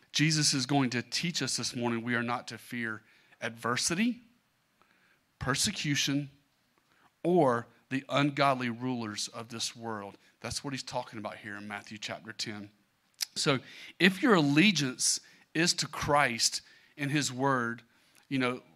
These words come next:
I'm telling you right now, you will face opposition in this world. It will come your way. Uh, Matthew Henry said this. Matthew Henry said, "Christ's followers cannot expect better treatment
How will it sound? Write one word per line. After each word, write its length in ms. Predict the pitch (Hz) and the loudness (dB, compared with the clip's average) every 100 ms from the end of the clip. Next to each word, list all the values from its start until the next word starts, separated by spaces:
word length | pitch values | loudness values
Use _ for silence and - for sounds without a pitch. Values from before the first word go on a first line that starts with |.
| _ _ _ _ | _ _ _ _
I'm 120 | 127 131 | -6 -2
telling 260 | 160 151 | 0 0
you 100 | 143 | 2
right 140 | 143 143 | 0 0
now, 300 | 143 113 - _ _ - | -2 -2 -6 _ _ -12
you 440 | 135 156 156 156 156 | -6 -4 -4 -6 -12
will 460 | 135 123 123 139 139 _ | -4 -4 -2 -8 -14 _
face 580 | - 113 113 120 - - - | -8 -6 -4 -2 -4 -6 -10
opposition 760 | 107 - 117 110 107 117 120 _ _ _ - | -10 -8 -8 -6 -6 -8 -10 _ _ _ -10
in 200 | 117 113 | -8 -6
this 240 | 123 - | -4 -6
world. 380 | 139 175 113 101 _ _ _ | -4 -8 -8 -12 _ _ _
It 260 | 123 139 120 | -4 -4 0
will 200 | 135 147 | 0 2
come 260 | 156 160 | 2 2
your 140 | 147 160 | 4 4
way. 400 | 151 196 123 98 _ _ _ _ _ _ - - | 6 4 2 -6 _ _ _ _ _ _ -18 0
Uh, 160 | 131 120 | 2 4
Matthew 480 | 139 156 160 175 | 6 6 6 -2
Henry 300 | 147 175 147 | 0 2 2
said 280 | 123 147 131 | 2 0 -2
this. 460 | 139 113 - - - - - - - | -4 -2 0 -2 -4 -20 -20 -16 4
Matthew 340 | 135 156 151 | 6 6 4
Henry 240 | 160 156 139 | 4 6 4
said, 260 | - 127 - - - - | 4 2 -4 -20 -18 0
"Christ's 420 | - 156 196 - | 6 8 8 4
followers 720 | - 143 147 147 147 143 - - _ _ | 4 0 2 0 0 -2 -6 -12 _ _
cannot 360 | - 131 131 143 | -2 2 2 2
expect 680 | 135 - - 120 - 123 - | 0 -2 0 -4 -4 -16 -2
better 240 | 127 127 | 0 0
treatment 680 | 117 - 127 110 113 - | 0 0 0 -4 -10 -6